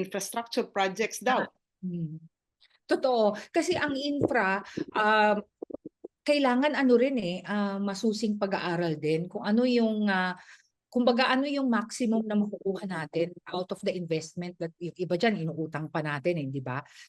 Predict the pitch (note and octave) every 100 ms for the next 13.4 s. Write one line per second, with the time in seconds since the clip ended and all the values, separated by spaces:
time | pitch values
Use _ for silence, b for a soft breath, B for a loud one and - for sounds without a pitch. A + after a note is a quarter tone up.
0 | - C4+ A#3+ C4+ B3 B3 A#3 - C#4 D#4
1 | D4 B3 C#4+ D#4+ - D4+ D4 C#4 A#3+ A3
2 | G#3 A3 A3 G#3 G3 F#3 F#3+ F#3 E3+ F#3+
3 | F#3+ F#3 E3 D#3 D#3 - _ b b A#3
4 | - A#3+ A3 A3 F#3 F3 F#3 B3 E4 _
5 | _ - G#3 G#3+ G#3+ G3+ G#3+ A3+ A3+ F#3
6 | F3+ F3 E3 E3+ D#3+ F3+ E3+ E3 D3 D3
7 | E3 D#3 - E3 E3 D#3 D#3 B B B
8 | - G3 - G3+ G#3 G#3 G#3+ G#3 G3 G3
9 | F#3 F3+ E3 E3+ F3 E3 E3 C4 A#3+ E3+
10 | E3 E3 D3 - E3 D3+ C#3+ - C#3+ C#3+
11 | C#3 F3 D3+ D3+ C#3+ - G#3 A3+ G#3 A3
12 | G#3+ G#3+ G#3 G#3+ A#3 A#3 G#3+ G3 F#3 F3+
13 | E3+ D#3+ D#3+